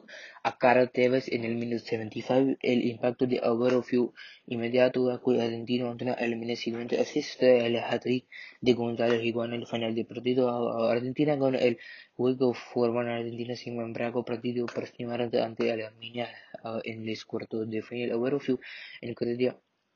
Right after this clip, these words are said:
en el grupo de veinte, eh, veintitrés hombres por la Copa América dos mil veintidós de Argentina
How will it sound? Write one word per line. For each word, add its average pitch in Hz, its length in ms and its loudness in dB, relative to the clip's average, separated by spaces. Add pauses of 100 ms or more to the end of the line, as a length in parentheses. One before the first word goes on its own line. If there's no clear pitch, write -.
(320)
en 127 140 0
el 117 60 0
grupo 123 160 4
de 120 240 2
veinte, 120 640 -2
eh, 113 580 -4
veintitrés 123 600 0
hombres 120 400 -4
por 117 340 -2
la 113 200 -4
Copa 113 580 -6
América 117 400 -10
dos 113 220 -6
mil 117 220 -10
veintidós 117 280 -10
de 117 80 -2
Argentina 117 540 -10